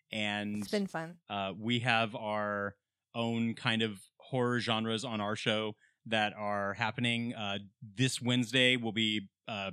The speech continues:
Speaker 1: bringing out our episode on nineteen ninety-two's Brain Dead, uh, or Dead Alive, as it's also known, directed by Peter Jackson.
Speaker 2: Yes.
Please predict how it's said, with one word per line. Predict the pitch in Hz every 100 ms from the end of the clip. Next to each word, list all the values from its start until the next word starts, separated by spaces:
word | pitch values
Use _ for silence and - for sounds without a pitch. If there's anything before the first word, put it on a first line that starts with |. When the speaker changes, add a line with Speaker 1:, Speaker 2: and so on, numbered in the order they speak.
| 92
Speaker 1:
bringing | - 117 117
out | 110
our | 107
episode | 110 113 120 110
on | 104 101
nineteen | 104 107 120
ninety-two's | 107 104 110 101
Brain | 87 101 101
Dead, | 107 123 147 175 _ - _ _ _ _ _ -
uh, | 107 101 95
or | 120 120
Dead | 143 139
Alive, | 123 117 104 104
as | 101
it's | 98
also | 101 98 104
known, | 95 113
directed | 120 104 92 98
by | 101
Peter | 110 98
Jackson. | 95 98 98 - 208
Speaker 2:
Yes. | 233 180 - -